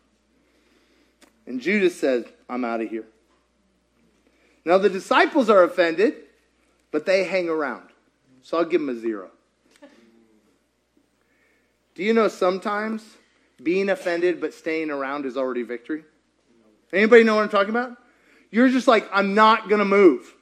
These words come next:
I paid too high a price for this marriage, for this friendship, for this relationship, to allow this thing to offend me, to allow me to push back. I'm staying."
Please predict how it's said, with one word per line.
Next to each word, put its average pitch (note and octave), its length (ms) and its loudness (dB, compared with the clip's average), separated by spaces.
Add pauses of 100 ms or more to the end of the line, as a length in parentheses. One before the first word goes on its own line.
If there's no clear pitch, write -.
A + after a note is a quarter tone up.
(320)
I F#3 100 -2
paid A#3+ 380 2
too C#4 220 6
high C4+ 220 4
a B3+ 60 2
price C4+ 640 4 (280)
for G3 140 -2
this F3 240 2
marriage, A#3 420 4
for F3+ 160 -4
this D#3+ 160 -4
friendship, A#3+ 400 2
for F#3 120 -6
this E3+ 200 -2
relationship, G3+ 720 2 (240)
to G3+ 160 2
allow B3 460 4
this C#4 420 8
thing G3 500 0
to G#3 180 2
offend C4 500 4
me, F3 380 -2 (280)
to F#3+ 140 4
allow G#3 320 4
me A3 160 4
to F#3+ 80 2
push G3+ 300 2
back. C#3+ 520 -2
I'm D#3+ 160 -4
staying." D#3+ 460 -2